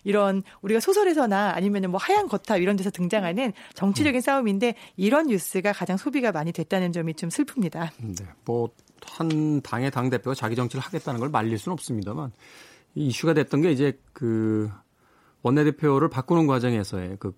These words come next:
Speaker 2: 정당성이 있느냐, 말하자면 이제 그 절차적 정당성에 대한 부분들이 좀 많이 좀 잡음이 나왔던 것 같고,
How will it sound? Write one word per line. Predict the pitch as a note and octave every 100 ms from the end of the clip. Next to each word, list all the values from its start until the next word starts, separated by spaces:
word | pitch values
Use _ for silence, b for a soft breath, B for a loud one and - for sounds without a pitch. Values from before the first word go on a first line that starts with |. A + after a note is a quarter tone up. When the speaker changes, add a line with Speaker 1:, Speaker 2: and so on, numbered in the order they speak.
| _
Speaker 2:
정당성이 | - G#2+ B2+ B2+ C3 C3+ - C3+ B2+ C3
있느냐, | A#2 C3 C3 G2+ G2+ F2+ - -
말하자면 | G2 G#2 A#2 G#2+
이제 | G#2+
그 | -
절차적 | - G#2 G2+ C#3+ C3+
정당성에 | B2+ B2 B2+ C3 B2
대한 | A2 A2
부분들이 | G2 G#2 G#2 A#2
좀 | C3+ C3 - b b b b b
많이 | - A2+
좀 | B2
잡음이 | - - A#2 C#3
나왔던 | A2 F2+ - G#2
것 |
같고, | - - _ A#2+ G2+